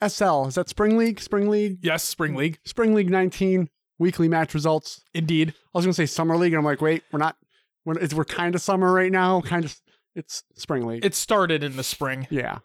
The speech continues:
Speaker 2: Yeah.
Speaker 1: Yeah.
Speaker 2: But I always wanna call it Summer League as well. Because,
Speaker 1: Okay, it's
Speaker 2: like,
Speaker 1: not just me.
Speaker 2: yeah, because think about it. Like, they have Winter League.
Speaker 1: Yeah.
Speaker 2: And then, so y-,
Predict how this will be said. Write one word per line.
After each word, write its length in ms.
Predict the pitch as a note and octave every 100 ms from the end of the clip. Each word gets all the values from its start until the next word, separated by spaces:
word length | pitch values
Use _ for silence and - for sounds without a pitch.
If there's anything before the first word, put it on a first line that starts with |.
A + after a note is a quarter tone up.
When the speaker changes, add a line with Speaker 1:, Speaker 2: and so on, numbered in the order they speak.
| _
Speaker 2:
Yeah. 360 | D#3 C3+ B2+ - _ _ _ _ _ - _ _
Speaker 1:
Yeah. 300 | B2 A2 -
Speaker 2:
But 80 | G3
I 60 |
always 320 | G#3+ G#3 F#3 F3+
wanna 180 | E3+
call 220 | D3+ E3+ D3
it 80 |
Summer 280 | - D3 D3
League 220 | C#3 C3+
as 140 | C3 B2+
well. 240 | B2+ B2+ D3+
Because, 220 | D#3 E3+
Speaker 1:
Okay, 120 | B2
it's 80 | C3+
Speaker 2:
like, 80 | E3+
Speaker 1:
not 120 | D3+
just 200 | D3 C#3+
me. 220 | D3+ D#3 - -
Speaker 2:
yeah, 140 | C#4
because 300 | G#3 A#3 A3
think 160 | B3 F#3
about 180 | D3+
it. 80 | C#3+
Like, 140 | D#3+ E3+
they 60 |
have 180 | D3 C3
Winter 320 | E3 E3 G3+
League. 300 | G#3+ B3 A#3+ _
Speaker 1:
Yeah. 360 | - G#3+ D3 A#2+ - -
Speaker 2:
And 140 | F3
then, 260 | F#3 F#3 D#3+ -
so 180 | G3
y-, 240 | E3 E3